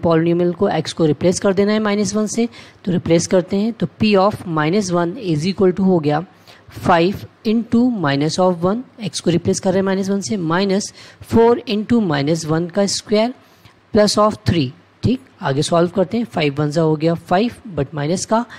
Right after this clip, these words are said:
यहाँ पर माइनस वन का square, तो ये तो positive हो जाएगा, but minus four के साथ multiplication होकर ये negative हो जाएगा। तो माइनस फ़ोर into वन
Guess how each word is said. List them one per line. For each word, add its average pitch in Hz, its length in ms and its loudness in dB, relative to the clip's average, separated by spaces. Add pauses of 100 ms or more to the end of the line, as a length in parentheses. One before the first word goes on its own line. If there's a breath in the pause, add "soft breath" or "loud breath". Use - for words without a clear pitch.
(400 loud breath)
यहाँ 147 120 2
पर 156 100 2
माइनस 156 400 0
वन 160 180 0
का 196 140 2
square, 185 280 2
तो 175 100 -2
ये 147 60 2
तो 151 100 0
positive 165 460 0
हो 196 80 2
जाएगा, 190 240 0
but 185 260 -2
minus 160 340 -2
four 175 160 2
के 170 80 -6
साथ 180 120 0
multiplication 170 580 -2
होकर 160 180 -4
ये 151 60 -2
negative 147 360 -4
हो 185 80 0
जाएगा। 185 340 0 (420 loud breath)
तो 160 100 2
माइनस 151 360 0
फ़ोर 208 280 2 (100)
into 180 340 0
वन 139 240 0